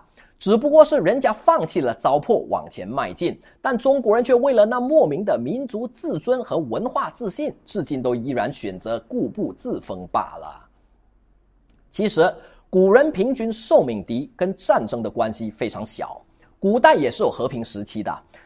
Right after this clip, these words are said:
历史资料显示，和平时期和战乱时期人民的平均寿命是差不多的。真正影响古代人平均寿命的最大因素，其实很简单，那就是古代婴幼儿的死亡率极高，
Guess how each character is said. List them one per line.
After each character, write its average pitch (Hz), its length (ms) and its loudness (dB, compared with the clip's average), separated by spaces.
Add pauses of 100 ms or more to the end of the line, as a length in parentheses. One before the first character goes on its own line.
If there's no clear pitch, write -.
历 285 160 -2
史 170 160 -2
资 226 200 -2
料 247 160 6
显 - 280 -8
示， - 280 -4
和 240 240 2
平 254 160 -2
时 233 180 -6
期 208 140 -4
和 175 140 -4
战 220 280 0
乱 151 160 0
时 131 160 -10
期 135 160 -8
人 113 180 -4
民 208 140 -2
的 180 120 -4
平 190 220 -6
均 180 140 -6
寿 196 180 -2
命 185 200 0
是 - 160 -14
差 - 200 -4
不 107 140 -8
多 92 180 -8
的。 107 160 0 (600)
真 320 260 8
正 302 300 4
影 233 180 -2
响 202 180 0
古 131 220 -4
代 185 140 4
人 135 180 0
平 220 240 -6
均 196 140 -6
寿 - 200 0
命 170 140 -2
的 120 100 -4 (120)
最 269 240 -4
大 113 320 -6
因 123 180 -4
素， - 240 -2 (240)
其 165 240 -6
实 139 160 -4
很 131 260 -6
简 - 240 -8
单， 95 240 -6 (320)
那 170 160 -2
就 127 140 -4
是 120 240 -6 (420)
古 185 280 0
代 285 180 4
婴 262 380 -2
幼 302 160 6
儿 127 160 4
的 135 100 -4
死 - 300 -10
亡 110 240 -2
率 247 200 -4
极 104 240 -10
高， 92 320 -2